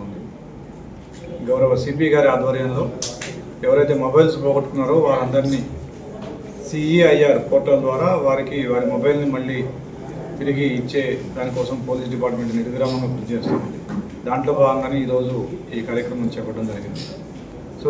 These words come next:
దీంట్లో ముఖ్యంగా ఎవరైతే మొబైల్స్ పోగొట్టుకున్నారో లేదా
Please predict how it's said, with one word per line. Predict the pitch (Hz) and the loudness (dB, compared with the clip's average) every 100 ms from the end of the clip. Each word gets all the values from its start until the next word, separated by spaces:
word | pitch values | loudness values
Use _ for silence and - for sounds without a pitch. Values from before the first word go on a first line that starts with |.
| 139 | 0
దీంట్లో | 151 165 151 | 2 2 2
ముఖ్యంగా | 139 165 170 160 110 - - - - - - - | 2 6 6 6 4 0 -6 -12 -14 -14 -12 2
ఎవరైతే | 139 156 151 151 139 | 8 8 10 6 6
మొబైల్స్ | 147 175 170 156 127 - - - - | 8 8 8 2 0 -6 -10 -10 0
పోగొట్టుకున్నారో | 139 147 151 - 147 143 139 139 139 - - - - - - - | 6 8 8 4 2 6 6 6 2 -6 -6 -6 -10 -12 -10 2
లేదా | 139 143 | 4 6